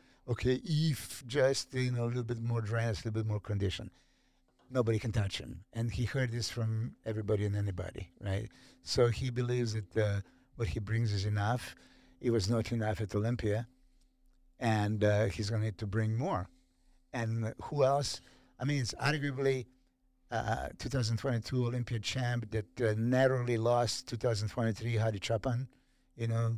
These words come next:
it could be argument that, uh, Hadi could have won, and, uh, he's going against him.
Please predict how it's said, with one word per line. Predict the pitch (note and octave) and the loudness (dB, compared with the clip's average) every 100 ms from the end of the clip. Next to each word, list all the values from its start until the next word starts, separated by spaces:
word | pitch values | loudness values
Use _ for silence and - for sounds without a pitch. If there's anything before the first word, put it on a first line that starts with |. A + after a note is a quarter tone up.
| - | -4
it | - D#3 A#2 | -10 -6 -4
could | B2+ | 0
be | B2 | 6
argument | A#2+ A#2+ B2 A#2 | 6 4 0 0
that, | A2 F#2 A2 | -2 0 4
uh, | A2 | 6
Hadi | G2 A#2 A2 | 6 2 0
could | - | 0
have | G#2+ G2+ | 0 2
won, | G#2+ A2+ C#3 - _ _ _ _ _ - | 2 2 -2 -6 _ _ _ _ _ -6
and, | B2 G#2+ A2 A2 | -2 0 0 2
uh, | G#2+ G#2+ | 2 2
he's | G2+ B2 A2 | 0 -2 -2
going | G2+ A2 A2 | 0 2 2
against | G#2 G#2+ A2 - | 0 0 -2 0
him. | A#2+ B2+ D3+ | 0 0 -2